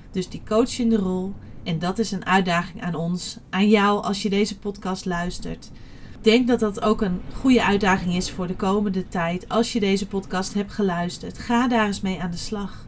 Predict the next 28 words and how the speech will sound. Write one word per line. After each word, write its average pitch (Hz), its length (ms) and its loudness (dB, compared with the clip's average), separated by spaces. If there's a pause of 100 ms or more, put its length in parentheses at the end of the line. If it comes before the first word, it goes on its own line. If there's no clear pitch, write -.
(320)
En 226 120 2
ik 214 100 4
ben 226 160 6
ook 226 140 0
heel 247 300 8
benieuwd, 240 340 8
waar 226 280 8
loop 247 220 4
je 233 80 4
dan 214 140 2
tegenaan? 180 760 -2 (340)
Wat 226 220 2
zijn 233 220 4
dingen 208 260 4
waar 190 160 6
je 196 80 6
dan 196 200 6
meer 208 300 6
over 196 240 0
zou 185 180 2
willen 190 260 4
weten 175 360 -4
in 202 120 0
het 202 120 -2
samen 226 320 6
op - 120 -8
onderzoek 196 440 -2
gaan? 175 400 -6